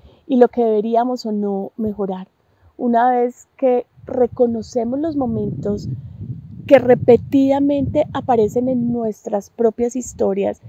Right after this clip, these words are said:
en nuestras propias películas, podemos aprovecharlos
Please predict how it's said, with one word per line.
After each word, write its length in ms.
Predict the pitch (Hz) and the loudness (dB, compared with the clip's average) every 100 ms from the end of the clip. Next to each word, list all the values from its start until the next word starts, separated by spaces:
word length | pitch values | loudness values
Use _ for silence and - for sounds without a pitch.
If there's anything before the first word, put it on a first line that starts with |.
| - - - | -16 -12 -2
en 160 | 233 | 0
nuestras 480 | 226 208 - 208 - | 2 -2 -2 -6 -6
propias 480 | - 240 240 262 - | 0 2 2 -2 -2
películas, 600 | 233 214 - 208 202 - - - - - | -4 -4 -4 -4 -4 -6 -16 -20 -2 6
podemos 340 | 233 247 311 | 6 4 -2
aprovecharlos 840 | - 269 240 - 220 208 220 247 | -2 0 0 0 -6 -4 -4 -6